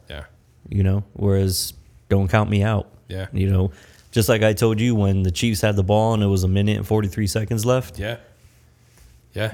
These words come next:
Speaker 2: You know, Deebo Samuel didn't look too happy
Speaker 1: Yeah.
Speaker 2: that they just kicked the field goal 'cause he probably knew in the back of his head a minute and forty-three seconds is
Speaker 1: Yeah.
Speaker 2: too much time
Speaker 1: Right.
Speaker 2: for Patrick Mahomes.
Speaker 1: Hundred percent.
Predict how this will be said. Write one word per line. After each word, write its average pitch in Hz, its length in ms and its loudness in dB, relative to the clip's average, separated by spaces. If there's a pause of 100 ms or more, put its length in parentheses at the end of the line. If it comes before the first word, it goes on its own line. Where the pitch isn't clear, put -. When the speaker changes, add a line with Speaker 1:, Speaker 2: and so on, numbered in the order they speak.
Speaker 2:
You 101 140 2
know, 98 360 2 (320)
Deebo 107 360 2
Samuel 113 400 2
didn't 104 220 2
look 101 160 0
too 107 440 0 (500)
happy 123 480 0 (140)
Speaker 1:
Yeah. 104 160 -4
Speaker 2:
that 104 180 2
they 104 120 0
just 104 380 -2 (260)
kicked 104 180 0
the 95 80 -2
field 110 240 2
goal 123 200 0
'cause 95 500 -4
he 117 260 -4
probably 107 340 0
knew 110 380 0
in 104 80 -2
the 98 60 0
back 98 260 0
of 98 80 -6
his 98 160 0
head 107 260 2 (1080)
a 95 60 0
minute 104 200 4
and 92 100 -2
forty-three 104 440 0
seconds 95 440 0
is 90 300 -2 (260)
Speaker 1:
Yeah. 107 160 -8
Speaker 2:
too 120 180 0
much 98 220 0
time 98 520 0
Speaker 1:
Right. 87 140 -12
Speaker 2:
for 98 80 -4
Patrick 98 320 -2
Mahomes. 95 420 0
Speaker 1:
Hundred 90 160 -10
percent. 87 280 -12